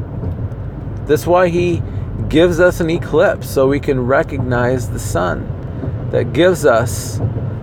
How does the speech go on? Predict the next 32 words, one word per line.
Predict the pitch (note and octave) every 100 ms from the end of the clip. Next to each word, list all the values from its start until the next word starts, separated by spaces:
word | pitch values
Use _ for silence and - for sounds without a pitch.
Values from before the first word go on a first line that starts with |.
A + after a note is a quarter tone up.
| -
the | A#2
heat | - C3+ D3 A#2+ - - -
and | A#2+
the | G2+
light. | A2 D#3+ C3+ G#2+ - - - - - - - - - - - - - - - - - - - -
So | C#3
here | B2 E3+ F#3+
we | F#3+ F3
are | D3 C#3+ C#3+ - -
in | - C3+
this | B2
age | - D3 D#3 D#3+ C#3
of | A#2+ A2 -
darkness, | D#3 D3 B2 A#2+ C3 - - - - - - - - - -
and | A#2+ B2
God | C3+ C#3+
has | C#3+ B2
given | C3 C3
us | B2+ B2
a | B2+
sun. | - G2+ D2+ A2+ - - -
Well, | C3
what | B2 B2+
are |
you | B2+
gonna | B2
do | A#2 G#2+
with | F2 -
it? | - - - - - - - - - - -
I | - D3
would | D#3+ C3+
say, | - B2+ G2+ F#2